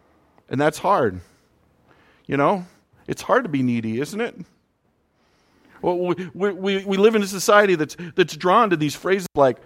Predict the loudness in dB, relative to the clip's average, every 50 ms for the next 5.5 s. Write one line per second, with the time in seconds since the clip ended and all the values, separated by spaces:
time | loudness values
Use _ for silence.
0 | -20 _ -8 -4 -4 -4 -2 -4 -6 -4 -2 -2 0 -2 -2 -4 -6 -6 -6 -6
1 | -6 -6 -8 -6 -2 -2 0 0 -2 -6 -8 -16 _ _ _ _ _ _ _ _
2 | _ _ _ _ _ _ _ _ _ _ _ _ _ _ -6 -4 -2 -2 -2 -2
3 | -4 -4 -4 -4 -2 0 0 0 0 0 0 0 -2 -2 -2 -4 -4 -6 -4 -2
4 | -2 -2 -2 -2 -2 -2 -4 -6 -8 -8 -6 -6 -4 -4 -4 -6 -6 -6 -6 -4
5 | -6 -6 -8 -8 -10 -8 -8 -8 -8 -10